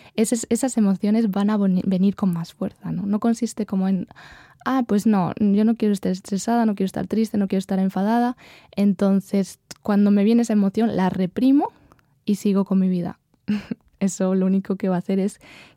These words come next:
que esa emoción vuelva con más fuerza, ¿no? Pero realmente lo importante es, ok, gestionarla y tener la capacidad de gestionarla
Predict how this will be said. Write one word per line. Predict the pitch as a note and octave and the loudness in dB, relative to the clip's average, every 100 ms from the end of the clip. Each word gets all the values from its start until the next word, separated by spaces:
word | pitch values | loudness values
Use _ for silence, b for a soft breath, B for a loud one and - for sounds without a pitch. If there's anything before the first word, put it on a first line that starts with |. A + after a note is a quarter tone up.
| - | -8
que | |
esa | F3+ F#3 | -4 -2
emoción | F3 - F#3+ F3+ | -2 0 0 0
vuelva | F#3 F#3+ F3+ - | 0 0 -2 -6
con | F#3+ | -6
más | F3+ F3+ | -4 -6
fuerza, | - F3 - E3+ | -6 -10 -8 -6
¿no? | G3 | -6
Pero | A#3 G3+ | -4 -2
realmente | G3 G3+ G#3+ A3+ A#3 A#3+ | -2 -2 0 0 0 -2
lo | G#3 | -2
importante | F#3+ F#3 - G3+ G3 F#3+ F#3+ | -2 -6 -4 -4 -2 -2 -2
es, | F#3+ _ b b b b b b b b b b b - | -4 _ b b b b b b b b b b b -6
ok, | G#3 - F3 F3+ B B B B | -6 -4 -4 -6 B B B B
gestionarla | - G#3 - G3+ G3+ G#3+ B3+ C#4 - | -4 -4 -2 0 2 2 0 -2 -2
y | A3 | -4
tener | - G#3 G#3+ | 0 0 0
la | A#3 | -2
capacidad | A#3 G#3+ G#3+ G#3 | -4 -4 -2 -2
de | G#3 | -2
gestionarla | G3+ F#3+ F#3+ F#3+ F#3+ G3 G3+ A3+ | -4 -6 -2 -2 0 -2 -2 -6